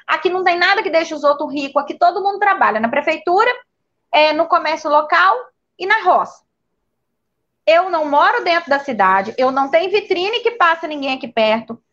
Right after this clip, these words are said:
nunca fiz curso de marketing, sou essa pessoa aqui, né, que vocês estão vendo, é, é tudo meu, é ali, eu não sei ficar floreando, eu não sei,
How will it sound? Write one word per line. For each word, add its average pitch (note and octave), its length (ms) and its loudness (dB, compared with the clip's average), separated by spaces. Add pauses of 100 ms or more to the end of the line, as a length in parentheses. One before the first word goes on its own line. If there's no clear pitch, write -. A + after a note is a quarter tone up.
(140)
nunca A#4 440 -2
fiz G4 200 -4
curso E4 340 -4
de D4 120 -8
marketing, C4 720 -2 (320)
sou F#4+ 480 2
essa F#4 400 0 (680)
pessoa G#4 580 2
aqui, G4+ 400 -4
né, F4+ 240 0
que F#4+ 120 -10
vocês D#4+ 160 -10
estão D4 260 -2
vendo, C4+ 380 -4 (320)
é, C4+ 260 2
é D4 80 -2
tudo G4+ 380 2
meu, F4+ 260 4
é F4 180 4
ali, F#4 240 -4
eu E4 120 4
não F#4 140 -4
sei D#4 280 2
ficar C#4+ 260 -4
floreando, B3 500 -2
eu - 40 -4
não A#3+ 60 -6
sei, A#3+ 200 -8